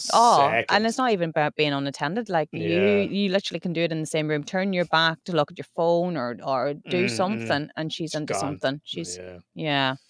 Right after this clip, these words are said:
Speaker 2: You really put your soul, Aisling.
Speaker 1: You know when she's
Speaker 2: You
Speaker 1: up to
Speaker 2: got yourself.
Speaker 1: something, she'll hide under the covers. So she'll,
Speaker 2: <laughs>
Speaker 1: like, and whatever, and what, you know, if you see her and she's under the covers or
Speaker 2: Mm.
Speaker 1: she's hiding her hand under the covers,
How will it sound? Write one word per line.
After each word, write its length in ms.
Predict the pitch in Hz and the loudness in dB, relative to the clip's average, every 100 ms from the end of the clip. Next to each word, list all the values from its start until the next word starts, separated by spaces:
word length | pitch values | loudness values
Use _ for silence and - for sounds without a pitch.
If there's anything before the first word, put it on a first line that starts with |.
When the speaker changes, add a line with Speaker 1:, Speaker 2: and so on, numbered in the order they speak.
| _ _ _ - | _ _ _ -14
Speaker 2:
You 140 | 123 | -6
really 160 | 117 139 | -4 -4
put 180 | 160 | -6
your 80 | 156 | -6
soul, 240 | - 165 170 | -2 2 4
Aisling. 240 | 147 196 | 4 4
Speaker 1:
You 80 | 202 | 4
know 220 | 208 226 | 6 6
when 160 | 240 233 | 6 4
she's 160 | 208 | 0
Speaker 2:
You 20 | |
Speaker 1:
up 40 | 160 | 0
to 40 | |
Speaker 2:
got 60 | 135 | 2
yourself. 200 | 147 156 | 4 4
Speaker 1:
something, 380 | 156 147 143 143 - _ | 6 6 4 2 -10 _
she'll 220 | - 175 | -2 0
hide 400 | 165 180 175 180 | 0 2 2 2
under 180 | 190 185 | 0 -2
the 120 | 180 | -6
covers. 640 | 185 190 175 196 226 254 - - - | -4 0 2 2 2 0 -6 -18 -6
So 180 | - | 0
she'll, 260 | 196 214 185 | 2 2 2
Speaker 2:
<laughs> 140 | 180 185 | 4 4
Speaker 1:
like, 220 | 185 170 - | 4 -2 0
and 160 | 190 190 | 4 6
whatever, 260 | 196 202 - | 6 6 4
and 180 | 185 190 | 2 4
what, 180 | 208 - 180 | 2 2 -4
you 160 | 208 208 | -2 0
know, 300 | 196 175 175 | 2 4 4
if 160 | 160 | 2
you 340 | 170 160 156 156 | -2 0 0 -2
see 280 | - 151 | -2 -2
her 320 | 156 151 147 143 | 0 2 2 2
and 200 | 139 143 | 0 -6
she's 140 | 165 | -8
under 180 | 147 143 | -8 -6
the 100 | 151 | -6
covers 500 | - 147 165 175 143 | -4 -2 0 -2 -2
or 120 | 151 | -2
Speaker 2:
Mm. 20 | |
Speaker 1:
she's 160 | 156 147 | -2 -4
hiding 340 | - 147 151 | -2 0 0
her 80 | 151 | -4
hand 300 | 139 135 143 | -2 -2 -2
under 220 | 165 175 180 | -4 -8 -14
the 60 | |
covers, 360 | - 190 190 208 | -6 -4 -2 -4